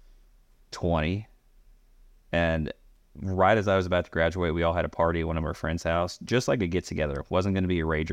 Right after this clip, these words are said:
or anything. And I drank a little bit too much of this dude's <laughs> jungle juice, which fucked me up, dude.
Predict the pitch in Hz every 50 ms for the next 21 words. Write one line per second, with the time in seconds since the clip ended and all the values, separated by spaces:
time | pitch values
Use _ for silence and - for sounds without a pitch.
0 | 73 73 73 73 78 80 80 - 73 71 73 - - _ - - - - _ _
1 | _ _ - - - _ - - 92 87 82 - - - 92 90 - 92 92 92
2 | - 85 85 90 90 85 - - - 92 90 85 85 - - 78 82 80 78 -
3 | - - 78 80 85 82 80 - - - - _ _ _ - - - - - -
4 | 85 - - 80 80 85 90 95 98 95 95 101 104 - - - - _ - -
5 | 92 - - - _ _ _ _ _ _ _ _ _ _ - - - - - -
6 | - 76 80 76 71 71 67 - _ - - 71 69 69 76